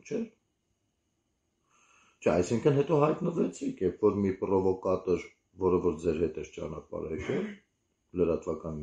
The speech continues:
միջո-, որոշակի միջոցներ, միջոցների ներկայացուցիչներ։ Այդ պրովոկատորը, երբ որ իր պրովոկացիան արեց, հայտնվեցիք ու սկսեցիք նկարել, գցել, որ տեսեք ինչ է եղել։ Ինչ այդ որտեղ եք։ Ես ընդեղ, եթե չեմ սխալվում, մեկ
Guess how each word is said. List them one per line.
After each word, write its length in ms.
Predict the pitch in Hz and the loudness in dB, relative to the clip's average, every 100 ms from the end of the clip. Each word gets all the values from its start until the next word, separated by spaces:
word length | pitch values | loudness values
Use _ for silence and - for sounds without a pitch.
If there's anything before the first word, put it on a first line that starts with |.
| 78 | -6
միջո-, 320 | 80 80 76 82 | -4 -2 -2 0
որոշակի 500 | 82 78 - 76 80 80 | 2 2 -2 -6 -6 -6
միջոցներ, 680 | 80 76 76 - 78 73 - _ _ _ _ | -6 -4 -6 -6 -10 -10 -12 _ _ _ _
միջոցների 540 | 80 76 76 - 76 78 76 | -10 -6 -6 -6 -8 -6 -6
ներկայացուցիչներ։ 1040 | 67 - 73 - - - - - - - _ _ _ _ _ _ _ | -8 -8 -10 -10 -16 -20 -20 -20 -20 -20 _ _ _ _ _ _ _
Այդ 140 | 117 - | 0 2
պրովոկատորը, 680 | 120 120 113 - 104 - 98 | 6 6 6 2 0 2 0
երբ 320 | 90 90 - | 2 2 2
որ 160 | 90 - - 85 | -4 -4 -10 -14
իր 40 | 85 - | -14 -2
պրովոկացիան 680 | 90 87 85 87 - 85 85 | 2 2 2 -2 0 0 4
արեց, 260 | 101 175 - | 2 2 2
հայտնվեցիք 720 | 131 - 165 160 156 - - | 0 0 -4 -6 -8 -14 -16
ու 40 | 151 | -16
սկսեցիք 480 | - - 131 123 - 92 | -14 -12 -10 -10 -10 -8
նկարել, 420 | - 95 139 - | -6 -4 -4 -6
գցել, 240 | - 135 123 | -10 -10 -4
որ 140 | 90 - | -4 -4
տեսեք 380 | - - - 82 | -10 -10 -12 -14
ինչ 80 | 82 | -14
է 80 | 85 | -8
եղել։ 320 | 82 71 71 - _ _ _ _ _ _ _ _ _ _ _ _ _ - 95 | -8 -8 -14 -16 _ _ _ _ _ _ _ _ _ _ _ _ _ -10 -8
Ինչ 120 | 95 117 | -4 -4
այդ 120 | 113 - | -4 -4
որտեղ 400 | - - - - | -6 -6 -8 -6
եք։ 180 | 226 - _ _ _ 92 | -6 -10 _ _ _ -14
Ես 100 | - 139 | -10 -4
ընդեղ, 240 | 151 170 - - 104 95 104 - 98 | -2 -4 -8 -18 -16 -14 -16 -12 -6
եթե 180 | 92 123 - | -4 -6 -8
չեմ 160 | 135 | -10
սխալվում, 480 | - - - 170 156 | -12 -12 -6 -4 0
մեկ 120 | 156 | 0